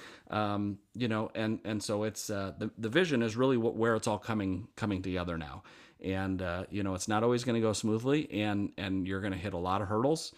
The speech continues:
Um, sometimes I've, I've, you know, used this, you know, with us before in, in our, um, in our business, but I'll, I'll say, you know, here we thought, here's what we're gonna do.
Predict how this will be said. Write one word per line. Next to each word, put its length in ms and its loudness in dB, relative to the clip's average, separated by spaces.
Um, 480 -4
sometimes 560 2
I've, 280 0
I've, 260 -6
you 100 -4
know, 280 -6
used 300 -2
this, 340 0
you 140 -6
know, 240 -4
with 380 -4
us 220 0
before 420 -2
in, 160 -2
in 180 -4
our, 360 0
um, 520 -4
in 140 -6
our 120 -2
business, 460 -4
but 180 -4
I'll, 240 -6
I'll 100 -8
say, 180 -4
you 140 -2
know, 280 -2
here 200 0
we 160 4
thought, 520 0
here's 300 2
what 140 4
we're 120 2
gonna 200 2
do. 320 4